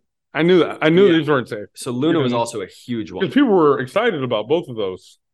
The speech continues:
Speaker 2: Yeah, 'cause Luna was telling you they would give you twenty percent yield
Speaker 1: Yeah.
Speaker 2: if you staked with them, and then they went to zero in, like, two days.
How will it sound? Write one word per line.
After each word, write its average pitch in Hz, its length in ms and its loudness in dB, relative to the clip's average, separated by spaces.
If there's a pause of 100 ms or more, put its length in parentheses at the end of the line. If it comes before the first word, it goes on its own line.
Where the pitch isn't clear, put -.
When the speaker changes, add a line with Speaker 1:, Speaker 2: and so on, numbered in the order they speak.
(120)
Speaker 2:
Yeah, 127 340 -6
'cause 110 220 -16
Luna 151 220 -6
was 127 140 -6
telling 127 260 -6
you 117 80 -6
they 117 120 -6
would 113 140 -8
give 110 140 -8
you 107 100 -8
twenty 107 320 -8
percent 98 420 -14
yield 92 500 -10 (240)
Speaker 1:
Yeah. 117 220 -4
Speaker 2:
if 104 160 -14
you 98 80 -14
staked - 460 -10
with 85 120 -16
them, 82 440 -12 (420)
and 92 180 -16
then 87 360 -12
they 98 120 -10
went 95 180 -10
to 95 80 -18
zero 92 260 -10
in, 85 60 -12
like, 78 200 -14
two 92 140 -20
days. 71 340 -18